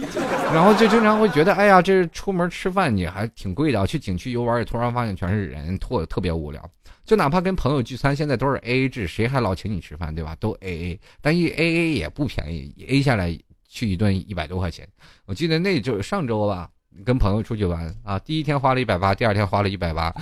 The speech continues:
<laughs> 两天三百块钱进去了，三百多块钱一进去，一突然发现整个人都不好了，然后在家里宅了五天。<laughs> 这种生活状态，其实我自己再回想过来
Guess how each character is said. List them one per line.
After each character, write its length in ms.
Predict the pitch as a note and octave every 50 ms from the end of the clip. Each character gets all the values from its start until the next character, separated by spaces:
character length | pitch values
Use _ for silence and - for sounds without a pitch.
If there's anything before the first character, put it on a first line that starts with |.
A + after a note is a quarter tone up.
| - - - F#2+ F#2+ - - - - -
<laughs> 640 | - - - - - - - - - - - - -
两 120 | A#2 C3+
天 140 | F3+ G#3+ G#3+
三 160 | A3+ B3 B3+
百 100 | B3 G#3
块 120 | F#3+ A3
钱 160 | G#3+ A3 A3+ A3
进 200 | - D#4 D4 G#3+
去 80 | B2+
了， 180 | G2 C#2 C#2+ G#2
三 160 | - F#3+ G#3
百 120 | G#3 F#3+
多 80 | F#3+ G#3
块 140 | G3 G#3+ G#3+
钱 180 | G#3+ G#3+ A3
一 60 | G#3+ G3+
进 200 | - A#3+ A#3 F#3+
去， 120 | E3+ F3+
一 60 | F#3 F3
突 120 | - G3
然 140 | F#3+ F#3+ F#3+
发 120 | F#3 F#3+
现 100 | F#3+ F#3+
整 160 | D#3 - G#2
个 60 | A#2 E3
人 140 | F3+ E3
都 100 | F3 F3+
不 140 | F3+ - G3+
好 280 | D#3+ - - F2 E2 -
了， 180 | F2 D#2+ - A2
然 160 | G#2 G#2+ A2+
后 60 | A#2+ A2+
在 140 | G#2 A#2
家 160 | G#2 G#2 G2+ G2+
里 80 | F#2+
宅 160 | - E2+ E2
了 80 | E2+ G2+
五 140 | G2 E2 -
天。 180 | - - - - C4 C#4 D4 - F4 D#4+ - - - - - - - - - - -
<laughs> 960 | - - - - - - - - - - - - - - - - - - -
这 120 | C#4+ C#4+
种 140 | B3 G#3+ D#3+
生 160 | - G3+ G3+
活 80 | G3+ G3+
状 140 | G#3 G3+ F3
态， 120 | E3+ D3
其 200 | C#3 - F3 F3
实 280 | D#3+ E3+ F3+ F#3+ F#3+ G3 - _ _ _ _ _
我 220 | - - G#2 G2
自 220 | - - - B3 G#3
己 120 | A#2+ G#2
再 200 | F#2 - D#3+ C#3
回 180 | - - G#2 A#2
想 180 | C3 F2+ E2+
过 80 | F2+ G2+
来 140 | F#2 G#2+